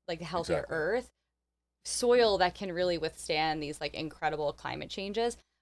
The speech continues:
Speaker 1: but then ultimately allows us to have none of the dangerous chemicals on any of that. Um, but also from a sustainability standpoint, like, there's the farming piece,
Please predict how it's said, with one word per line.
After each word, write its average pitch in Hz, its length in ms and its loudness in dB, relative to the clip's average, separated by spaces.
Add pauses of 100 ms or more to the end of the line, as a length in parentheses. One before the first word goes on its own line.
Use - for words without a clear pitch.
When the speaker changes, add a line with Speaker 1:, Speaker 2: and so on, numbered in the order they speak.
(140)
Speaker 1:
but 214 120 2
then 202 300 2 (120)
ultimately 196 600 0
allows 160 420 0
us 160 380 2
to 180 80 -6
have 151 540 0 (380)
none 170 180 -4
of 165 100 -4
the 170 140 0
dangerous 160 640 -6 (160)
chemicals - 640 -6 (420)
on 170 160 0
any 156 240 -4
of 127 180 -8
that. 175 340 -4 (360)
Um, 208 220 2
but 254 140 6
also 339 200 6
from 190 160 0
a - 40 -4
sustainability 185 640 0
standpoint, 180 260 -2
like, 180 140 -4
there's 196 160 2
the 196 80 0
farming 196 400 -2
piece, 311 340 -4